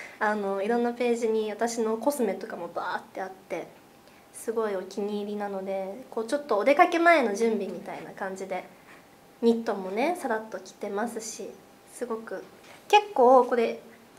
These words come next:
今映像だと、あ、み-、めっちゃ見せちゃってましたね。すいません。<laughs> 映像だと、あんまりその細かくわかんないと思うんですけど、こう、直で見ると、ネイルの色とか、あの、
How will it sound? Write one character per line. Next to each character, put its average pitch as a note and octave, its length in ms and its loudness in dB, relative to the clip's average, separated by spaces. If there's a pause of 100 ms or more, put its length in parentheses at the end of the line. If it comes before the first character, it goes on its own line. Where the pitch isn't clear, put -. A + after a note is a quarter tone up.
(340)
今 A3+ 360 2
映 E4 220 6
像 F#4+ 180 6
だ F#4 120 8
と、 F#4+ 200 -2
あ、 - 60 -4
み-、 D4 140 0
め B3 120 2
っ A#3+ 40 0
ち C#4+ 80 2
ゃ E4+ 40 6
見 G#4+ 120 12
せ A4+ 100 8
ち - 60 0
ゃ C4+ 40 4
っ - 40 -2
て - 100 -8
ま G3+ 120 -6
し - 80 -12
た G3+ 80 -8
ね。 G#3 80 -10
す A3+ 120 -10
い B3+ 60 -4
ま C4+ 120 0
せ C#4 120 -2
ん。 - 80 -4
<laughs> - 1900 -4
映 D#4+ 300 8 (540)
像 D4 60 6
だ C#4 280 8
と、 - 80 -12 (440)
あ D#4 100 8
ん E4 80 6
ま E4+ 100 8
り E4 120 6
そ E4 80 0
の D4+ 200 0
細 E4+ 260 6
か F#4 120 8
く F#4 120 0
わ B3 120 6
か C#4 140 4
ん B3+ 60 2
な A#3 80 2
い A3 60 -2
と A3 120 -4
思 G#3 100 -4
う G#3+ 80 -6
ん G3+ 80 -6
で G3+ 80 -8
す - 80 -12
け G#3+ 100 -6
ど、 G3+ 320 2 (600)
こ A#3+ 140 -2
う、 - 40 2
直 G4 380 6
で C4+ 100 6
見 A3+ 140 2
る G#3 100 -2
と、 G3 400 0
ネ D4 220 6
イ - 20 2
ル E4 100 4
の D#4+ 120 2
色 D#4 160 2
と C4 120 -6
か、 G3+ 460 2 (160)
あ G#3+ 180 -4
の、 G3 480 -4